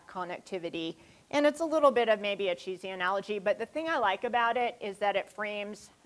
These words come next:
these things as something valuable, <laughs> um, which I think we lose sight of a lot of the time.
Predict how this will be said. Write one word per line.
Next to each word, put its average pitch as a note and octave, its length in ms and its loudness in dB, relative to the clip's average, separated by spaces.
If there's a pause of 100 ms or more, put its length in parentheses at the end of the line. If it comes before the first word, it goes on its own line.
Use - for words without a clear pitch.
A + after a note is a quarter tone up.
these G3+ 160 -6
things F#3+ 380 -10
as F3+ 200 -2
something F#3+ 320 -10
valuable, D#3+ 480 -8 (580)
<laughs> - 540 -6
um, G#3 220 2
which G#3 240 -2
I G3+ 80 4
think A#3 200 -6
we A3+ 120 -4
lose G3 180 -6
sight E3 240 -2
of C#3+ 180 -6 (140)
a F3 80 0
lot E3+ 220 0
of D#3+ 100 -12
the - 80 -20
time. D#3 320 -10